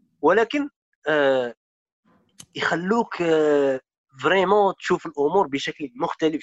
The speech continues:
جدًا الدراهم. آه، واحيانا، واحيانا الانسان يطيح في فخ تاع، آه، يبدا يسي يقنع روحه، لاخاطش كاين بزاف حجج في العالم هادو باش تقنع روحك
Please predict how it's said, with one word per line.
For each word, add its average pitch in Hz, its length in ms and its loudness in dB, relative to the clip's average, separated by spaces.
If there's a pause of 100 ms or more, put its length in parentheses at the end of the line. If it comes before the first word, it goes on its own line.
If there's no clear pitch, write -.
جدًا - 240 -10 (360)
الدراهم. 107 360 -4 (1500)
آه، 113 680 -2 (320)
واحيانا، 214 880 4
واحيانا 185 520 0
الانسان 190 600 -2
يطيح 170 300 -2
في 160 160 -6
فخ 208 260 0 (100)
تاع، 196 240 2 (800)
آه، 139 240 2
يبدا 147 760 2
يسي 160 680 -8
يقنع 165 440 -2
روحه، 143 380 0 (280)
لاخاطش - 240 -6
كاين 131 220 -2
بزاف 110 380 -4
حجج 139 380 0
في - 40 -20
العالم 123 440 -2
هادو 113 220 -10
باش - 100 -20
تقنع 113 340 -8
روحك 107 260 -4